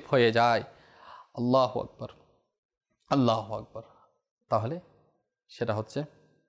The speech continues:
আল্লাহ পাকের স্পেশাল দয়া। আল্লাহ পাক আমাদেরকে নসিব করুক,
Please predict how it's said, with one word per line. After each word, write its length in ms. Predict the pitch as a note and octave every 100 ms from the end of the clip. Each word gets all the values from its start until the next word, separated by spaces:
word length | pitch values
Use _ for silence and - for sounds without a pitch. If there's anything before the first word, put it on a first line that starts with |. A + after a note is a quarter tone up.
| _ _ _ _ _ _ _
আল্লাহ 220 | A2+ A#2+
পাকের 340 | A2+ A2 - -
স্পেশাল 420 | - G#2+ - -
দয়া। 260 | - - - _ _ _ _
আল্লাহ 200 | A#2+ A#2+
পাক 180 | A#2 A2
আমাদেরকে 440 | G#2+ A2 A2 - A2 _ _ _ _ _
নসিব 280 | A#2+ B2+ E3+ -
করুক, 200 | B2